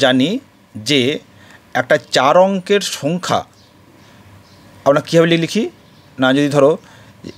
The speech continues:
এক্স, ওয়াই, জেড, পি এই যদি সংখ্যা হয়, তাহলে চার অঙ্কের সংখ্যা কত হবে?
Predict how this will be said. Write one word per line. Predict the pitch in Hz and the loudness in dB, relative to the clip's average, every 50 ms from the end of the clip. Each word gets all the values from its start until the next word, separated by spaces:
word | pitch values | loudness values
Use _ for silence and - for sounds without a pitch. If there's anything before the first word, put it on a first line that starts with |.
| - 139 143 | -2 0 0
এক্স, | 156 156 - - - - - - - - - - 127 | 0 0 -2 -4 -4 -4 -6 -8 -10 -16 -12 -4 2
ওয়াই, | 135 135 139 139 139 139 139 143 101 - - - - - - - - - 101 101 98 113 | 4 4 4 6 4 4 2 0 -2 -8 -16 -20 -20 -20 -20 -20 -20 -18 -16 -10 -4 -2
জেড, | 131 131 135 131 - - - - - - - - - - - - - - - - - - - - - - - - - - - - - | 0 0 0 -2 -4 -10 -18 -18 -20 -20 -20 -20 -20 -20 -20 -20 -20 -20 -20 -20 -20 -20 -20 -20 -20 -20 -20 -20 -20 -20 -20 -4 0
পি | - 190 156 151 170 208 - - - | 2 2 4 2 0 -2 -4 -2 0
এই | 139 143 | 0 2
যদি | 147 151 - - | 2 0 0 0
সংখ্যা | 147 143 139 - 165 127 135 | 0 0 2 2 0 2 2
হয়, | 117 104 98 - - - - - - - - - - - - | 0 0 0 -4 -8 -16 -12 -4 0 2 2 2 2 2 2
তাহলে | - - 135 139 101 95 - | 2 2 2 0 0 0 0
চার | 139 139 147 160 | 2 4 4 4
অঙ্কের | 170 175 170 180 - | 2 2 -2 -2 -2
সংখ্যা | 185 185 180 190 190 | -2 0 0 0 2
কত | 180 185 | 2 2
হবে? | 185 196 214 | 2 2 0